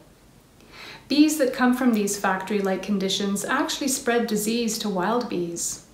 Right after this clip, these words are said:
Wild bees also have to deal with pesticides, habitat loss,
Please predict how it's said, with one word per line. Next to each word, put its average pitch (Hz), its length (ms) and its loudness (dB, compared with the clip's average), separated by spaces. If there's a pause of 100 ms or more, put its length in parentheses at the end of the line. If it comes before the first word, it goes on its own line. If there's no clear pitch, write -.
(760)
Wild 226 340 4
bees 208 320 0
also 240 440 2
have 202 160 -2
to 190 100 -4
deal 196 260 0
with 185 200 -4
pesticides, 233 1000 -2
habitat 220 580 0
loss, 202 500 0